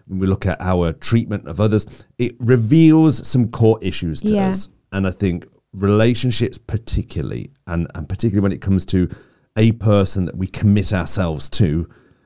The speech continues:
Speaker 1: you know, for life. I don't think anybody goes into a long-term relationship, you know, kind of not thinking
Speaker 2: Mm.
Speaker 1: this is for life, or this has the potential to be for life. And so that's quite a commitment, and the height of the commitment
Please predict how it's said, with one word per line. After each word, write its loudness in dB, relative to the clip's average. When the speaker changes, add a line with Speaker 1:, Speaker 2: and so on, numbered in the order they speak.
Speaker 1:
you -8
know, -6
for 0
life. 0
I -2
don't 0
think -8
anybody 0
goes 0
into 2
a 0
long-term 2
relationship, -2
you -10
know, -6
kind -4
of -2
not 2
thinking -4
Speaker 2:
Mm. -8
Speaker 1:
this -4
is -2
for -6
life, -2
or -2
this -2
has -2
the -6
potential -2
to -8
be 0
for -6
life. -2
And -2
so 2
that's 2
quite 0
a -4
commitment, 0
and 0
the 0
height 2
of -2
the 0
commitment -2